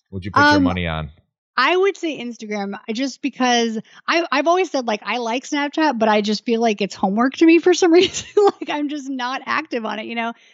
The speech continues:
Speaker 2: So, you know, some people I know who really are active on it and they love it, but I haven't been active. So it just feels like it's, like, a thing to do, right?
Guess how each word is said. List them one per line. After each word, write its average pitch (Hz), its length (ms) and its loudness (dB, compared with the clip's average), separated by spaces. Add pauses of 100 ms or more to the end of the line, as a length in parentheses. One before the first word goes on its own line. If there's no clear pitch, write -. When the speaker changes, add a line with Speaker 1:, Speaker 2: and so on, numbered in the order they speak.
(180)
Speaker 2:
So, 269 360 2 (180)
you 285 180 0
know, 254 360 2
some 294 260 2
people 294 240 2
I 240 120 0
know 226 240 2
who 214 140 4
really 208 220 4
are 196 60 4
active 190 320 0
on 180 100 4
it 180 60 4
and 175 100 4
they 170 80 2
love 202 240 0
it, 208 220 2 (200)
but - 120 0
I 226 280 0
haven't 226 460 -4
been 196 140 -6
active. 180 280 -8
So 185 120 -4
it 180 100 -4
just 190 240 -6
feels 202 180 -4
like 175 140 -4
it's, 170 140 -6
like, 165 160 -4
a 175 100 -2
thing 165 220 -2
to 165 80 -4
do, 190 200 4
right? 175 320 2